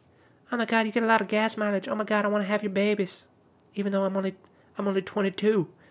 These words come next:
and I don't wanna have babies till I'm twenty-seven 'cause I wanna get drunk and party for five years and fuck as many football players as possible until I'm twenty-seven, and then I'll finally settle down with one of 'em and have their babies." Um, anyway, uh,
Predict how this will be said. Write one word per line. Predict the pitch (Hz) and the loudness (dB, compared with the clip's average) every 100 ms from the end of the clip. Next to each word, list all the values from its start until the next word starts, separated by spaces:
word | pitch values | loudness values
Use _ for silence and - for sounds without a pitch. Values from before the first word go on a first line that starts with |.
| _ - | _ -2
and | 190 | 2
I | 185 | 4
don't | 196 | 2
wanna | 196 | 2
have | 180 185 | 2 0
babies | 185 185 185 | 0 0 0
till | 190 | 2
I'm | 185 | 0
twenty-seven | - 196 180 196 185 | 0 -4 -2 0 0
'cause | 170 175 | -2 -2
I | 185 | -2
wanna | 202 | 0
get | 202 180 | -2 0
drunk | 185 185 | 2 2
and | 175 - | 0 -2
party | 139 185 175 | 0 2 0
for | 170 | -2
five | - 175 175 | 0 2 4
years | 175 175 - - - - - _ _ _ | 2 0 -6 -20 -20 -20 -20 _ _ _
and | 170 165 - - - - - - - | -6 -6 -8 -20 -20 -20 -20 -20 -2
fuck | 202 214 | 2 2
as | 190 | 2
many | 196 190 180 - _ _ _ _ _ | 4 4 2 -4 _ _ _ _ _
football | 202 190 202 | 4 8 8
players | 196 190 190 | 8 8 6
as | 170 | 4
possible | - 185 202 202 180 | 0 4 4 4 0
until | 165 185 | 0 0
I'm | 170 | -2
twenty-seven, | 165 185 185 185 185 180 | 0 0 2 2 2 2
and | 165 | 0
then | 170 | 0
I'll | 165 | 0
finally | 185 180 180 - _ _ - - | 0 0 -2 -10 _ _ -20 -10
settle | - 185 185 | 0 4 6
down | 175 180 185 | 4 4 2
with | 170 | 2
one | 165 | 0
of | 165 | 0
'em | 147 - _ - | -4 -10 _ -10
and | 156 | -6
have | 165 | -2
their | 165 | -2
babies." | 151 160 170 160 151 - _ _ - - - - - - | -2 -2 0 -2 -4 -10 _ _ -20 -20 -20 -20 -16 -8
Um, | 117 104 95 170 _ _ _ _ _ _ _ _ _ _ _ - | -4 -4 -4 -10 _ _ _ _ _ _ _ _ _ _ _ -6
anyway, | 139 127 101 | -4 -2 -4
uh, | 98 90 | -8 -10